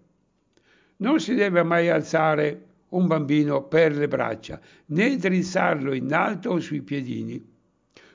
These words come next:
Non si deve mai farlo camminare o stare in piedi troppo presto, perché ciò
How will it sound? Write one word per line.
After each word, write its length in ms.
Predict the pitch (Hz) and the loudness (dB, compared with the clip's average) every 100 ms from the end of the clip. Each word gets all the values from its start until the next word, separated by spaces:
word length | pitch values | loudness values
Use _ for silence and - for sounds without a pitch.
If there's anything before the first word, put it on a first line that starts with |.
| _ | _
Non 260 | 180 269 - | 0 0 0
si 160 | 202 | -2
deve 280 | 185 202 185 | 0 2 2
mai 240 | 165 165 143 | 0 0 0
farlo 420 | 175 190 175 156 | 0 0 -2 -2
camminare 580 | 156 147 147 196 220 202 | -4 -2 -2 0 0 -2
o 80 | |
stare 280 | 160 170 165 | -2 -2 -2
in 100 | 165 | -2
piedi 340 | 156 180 160 143 | -2 -4 -2 -4
troppo 400 | - 170 - 147 | -2 -4 -2 -6
presto, 680 | 143 117 107 - - - _ _ - - - | -4 -6 -8 -12 -12 -14 _ _ -20 -20 -10
perché 320 | 208 233 185 | -2 0 2
ciò 580 | 190 165 139 165 185 | 4 4 4 0 -4